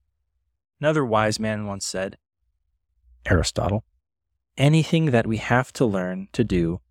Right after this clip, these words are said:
we learn by the actual doing of it. Like activities produce like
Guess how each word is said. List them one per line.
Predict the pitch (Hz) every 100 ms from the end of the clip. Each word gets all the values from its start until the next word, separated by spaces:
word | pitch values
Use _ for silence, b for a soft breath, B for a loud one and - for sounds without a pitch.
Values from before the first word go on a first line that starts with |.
| _ _ _ -
we | 110 113
learn | 135 160 170
by | 160 160
the | 147 123
actual | 120 - 123 110 -
doing | 117 123 101
of | 82
it. | - - _ _ _ _ _ _ _ _ _ _ _
Like | 117 117 143
activities | 151 - 117 104 104 98
produce | - 98 92 85 -
like | 90 90 107 -